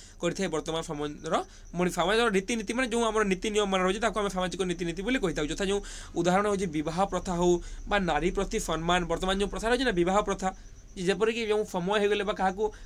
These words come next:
କାହା ଘରେ ବାଇଶ ବର୍ଷ, ତ କାହା ଘରେ ପଚିଶ ବର୍ଷ ବା କାହା ଘରେ ତିରିଶ ବର୍ଷ, ଏପରି ସମୟ ହେଇଗଲେ କ'ଣ କହନ୍ତି ଯେ, "ସମୟ ହେଇଗଲାଣି, ତୁ ଜଲ୍ଦି ବିବାହ କର।" ସେଇ ବିବାହ ପ୍ରଥା ଗୋଟେ ଆମ ସମାଜର ରୀତିନୀତି। ଅତିଥି ସତ୍କାର ମଧ୍ୟ ଗୋଟେ ରୀତିନୀତି ହେବ, ତାହା ଲୋକ ପରମ୍ପରାରେ ଯିବ ଏବଂ ରୀତିନୀତିରେ ବି ଯିବ।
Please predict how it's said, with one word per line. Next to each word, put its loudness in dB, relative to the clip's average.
କାହା 0
ଘରେ 2
ବାଇଶ 4
ବର୍ଷ, -4
ତ -2
କାହା 2
ଘରେ 0
ପଚିଶ -4
ବର୍ଷ -4
ବା -4
କାହା 2
ଘରେ 2
ତିରିଶ 0
ବର୍ଷ, -4
ଏପରି 2
ସମୟ -2
ହେଇଗଲେ 0
କ'ଣ -4
କହନ୍ତି -4
ଯେ, -2
"ସମୟ -2
ହେଇଗଲାଣି, -2
ତୁ -10
ଜଲ୍ଦି -2
ବିବାହ -4
କର।" -8
ସେଇ 4
ବିବାହ -2
ପ୍ରଥା -4
ଗୋଟେ -2
ଆମ -2
ସମାଜର -4
ରୀତିନୀତି। -4
ଅତିଥି -2
ସତ୍କାର 2
ମଧ୍ୟ 0
ଗୋଟେ 0
ରୀତିନୀତି 0
ହେବ, 0
ତାହା 2
ଲୋକ 0
ପରମ୍ପରାରେ 0
ଯିବ -2
ଏବଂ 0
ରୀତିନୀତିରେ 0
ବି 0
ଯିବ। -8